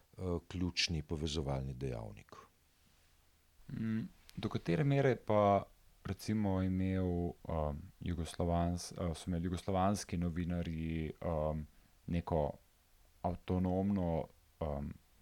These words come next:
Speaker 2: pozicijo, držo pri, eh, popisovanju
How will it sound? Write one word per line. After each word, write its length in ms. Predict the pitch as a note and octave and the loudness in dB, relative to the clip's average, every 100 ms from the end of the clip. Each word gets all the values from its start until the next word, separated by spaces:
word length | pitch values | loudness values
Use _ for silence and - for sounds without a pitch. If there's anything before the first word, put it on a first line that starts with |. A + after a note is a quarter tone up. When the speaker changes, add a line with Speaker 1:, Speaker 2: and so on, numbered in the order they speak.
| _ - _ - - | _ -20 _ -20 -6
Speaker 2:
pozicijo, 560 | F2 E2+ F2+ - F#2 | -2 0 -2 0 0
držo 420 | D#2+ F2+ F2 E2 | 2 2 2 -2
pri, 500 | D#2 - E2 D#2 D#2 | -6 -4 -2 -2 -2
eh, 40 | D2 D#2 D2 C#2 - - - - - | -2 -2 -2 -4 -10 -20 -20 -20 -6
popisovanju 840 | G2 - F2 F2+ E2+ D#2+ F#2+ A2+ | -4 -4 -8 0 2 4 2 0